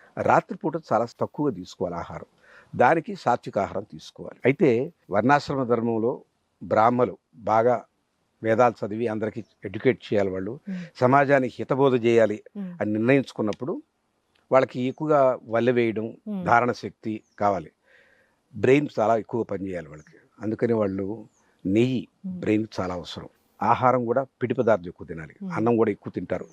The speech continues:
Speaker 1: వాయనాలు వాయనాలు లాగించారు బ్రాహ్మలు అంటారే,
Speaker 2: మ్మ్.
Speaker 1: అది ఏంటంటే వాళ్ళకి అవసరం.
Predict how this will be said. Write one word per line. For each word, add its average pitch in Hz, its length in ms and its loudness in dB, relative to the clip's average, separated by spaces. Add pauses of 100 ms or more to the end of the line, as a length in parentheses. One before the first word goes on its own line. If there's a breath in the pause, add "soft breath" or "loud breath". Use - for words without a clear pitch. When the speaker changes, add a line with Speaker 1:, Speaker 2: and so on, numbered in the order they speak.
Speaker 1:
వాయనాలు 117 400 2
వాయనాలు 110 340 2
లాగించారు 107 440 -2
బ్రాహ్మలు 101 340 -2
అంటారే, 95 360 -2
Speaker 2:
మ్మ్. 202 220 -4 (300 loud breath)
Speaker 1:
అది 104 140 0
ఏంటంటే 151 500 0
వాళ్ళకి 107 320 -2
అవసరం. 135 400 -4